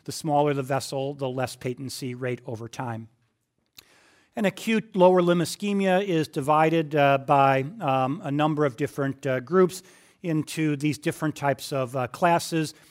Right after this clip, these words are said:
First class is, um, the viable class where there's no immediate threatening to the limb, just some symptoms. And, uh, usually, uh, these patients can be treated conservatively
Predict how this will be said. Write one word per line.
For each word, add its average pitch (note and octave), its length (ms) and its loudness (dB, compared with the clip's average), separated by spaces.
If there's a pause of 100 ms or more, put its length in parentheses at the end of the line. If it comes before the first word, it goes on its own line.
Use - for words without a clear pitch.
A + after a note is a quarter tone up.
(140)
First F3+ 340 2
class D#3+ 460 2
is, C#3+ 380 -2
um, C3+ 400 -4
the C3+ 100 -4
viable D#3+ 480 4
class D3+ 420 -2
where C#3 200 -6
there's C3 180 -4
no D#3 240 2
immediate D3+ 420 0
threatening D#3 460 -4
to D3 140 -6
the B2+ 100 -6
limb, F3 380 0 (260)
just C#3+ 300 -2
some C3 160 -6
symptoms. E3+ 720 -2 (340)
And, D3 260 -2
uh, C#3+ 280 2
usually, D#3+ 640 -2
uh, C#3 160 -2 (180)
these D3 220 -4
patients D3 420 -6
can C3+ 220 -6
be B2 160 -8
treated C3 340 -10
conservatively C#3 840 -4